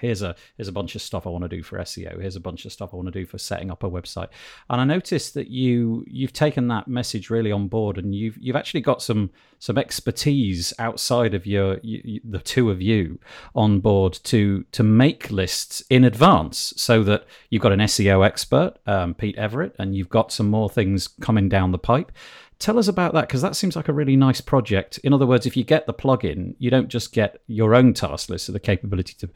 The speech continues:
create lists, which frankly could be a bit boring and uninteresting.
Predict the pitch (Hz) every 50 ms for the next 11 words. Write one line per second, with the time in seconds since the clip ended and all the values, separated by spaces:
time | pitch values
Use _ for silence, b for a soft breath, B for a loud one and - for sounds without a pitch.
0 | b b b b - - 98 113 143 139 - - 87 95 - - - 110 90 -
1 | - - _ - - 101 98 90 - 98 90 - - 104 87 98 92 90 80 95
2 | - - 101 - 98 92 98 104 110 101 95 87 92 101 101 107 110 - 113 104
3 | - - 120 113